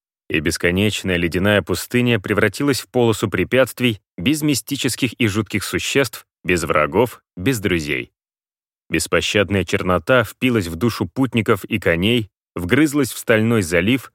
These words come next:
и заполнила ледяной воздух своим безразличием, не позволяя даже понять, где находится край очередной льдины, грозящей провалом в обжигающую солёную взвесь.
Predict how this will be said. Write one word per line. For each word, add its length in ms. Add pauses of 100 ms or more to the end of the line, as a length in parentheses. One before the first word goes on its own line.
(320)
и 100
заполнила 640
ледяной 440
воздух 460
своим 360
безразличием, 800 (340)
не 140
позволяя 500
даже 240
понять, 520 (260)
где 200
находится 580
край 380
очередной 540
льдины, 520 (280)
грозящей 580
провалом 580
в 80
обжигающую 720
солёную 520
взвесь. 480